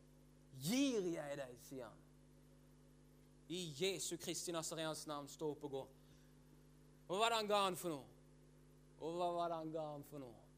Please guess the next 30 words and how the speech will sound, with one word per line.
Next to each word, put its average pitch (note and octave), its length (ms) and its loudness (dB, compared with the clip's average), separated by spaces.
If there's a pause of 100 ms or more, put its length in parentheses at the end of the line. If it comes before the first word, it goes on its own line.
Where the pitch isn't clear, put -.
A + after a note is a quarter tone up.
(1080)
Jesu F3 640 4
navn D#3+ 300 2 (100)
ga B2+ 60 -12
han A#2 80 -14
han. - 100 -20 (1040)
Det C#3+ 140 -2
var F3 100 2
det E3+ 140 4
han D3+ 220 -4
ga C#3 160 -2
han. A2 180 -16 (760)
Og C3+ 100 -6
det D#3 160 0
vet D#3+ 220 -2
djevelen D3+ 460 2
meget D3 360 0
godt C#3 240 -4
hva C3+ 100 -2
det D3+ 160 2
representerer. D3+ 800 2 (160)
Han C#3 160 0
har C#3 280 4
en C3 240 0
virkelig D3+ 460 0
bra C#3+ 220 6
stempel C#3 480 0
i C3+ 80 2
panna B2+ 320 0
der B2 140 0
nede. A#2 300 -4